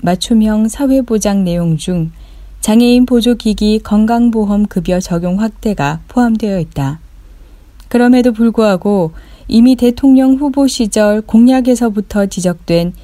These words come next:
세부 내용과 구체적 방법론 부재의 문제가 명확히 해결되지 않았기에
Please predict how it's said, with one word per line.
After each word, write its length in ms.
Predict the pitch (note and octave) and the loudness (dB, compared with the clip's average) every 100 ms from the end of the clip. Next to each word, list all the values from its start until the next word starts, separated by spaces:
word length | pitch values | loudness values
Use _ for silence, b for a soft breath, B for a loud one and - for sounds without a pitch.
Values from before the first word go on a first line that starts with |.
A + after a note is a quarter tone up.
| b | b
세부 400 | - - D4 C#4 | -10 -4 0 2
내용과 680 | B3+ A3 F#3+ F#3 F#3 F3+ F#3+ - | 2 2 0 -2 -2 -2 -2 -6
구체적 520 | - A3 A#3+ A3 A3 | -6 -4 -2 -2 -4
방법론 640 | - G3 F#3+ F#3+ F#3+ F#3+ F#3+ | -2 -2 0 0 0 0 -2
부재의 480 | F#3+ E3 D#3+ D#3+ E3+ | -4 -4 0 0 0
문제가 680 | E3+ E3 E3 D3 E3 E3+ D#3+ b b b | -2 -2 -2 -4 -4 -6 -8 b b b
명확히 500 | F#3 A3 A#3+ A#3+ A#3+ | 0 2 0 0 -2
해결되지 600 | A#3 B3+ B3 A3+ G#3+ - | 0 0 0 0 -2 -2
않았기에 720 | G3+ D#3+ E3 D#3+ D3+ D3 D#3 | -2 -2 -2 -4 -4 -2 -4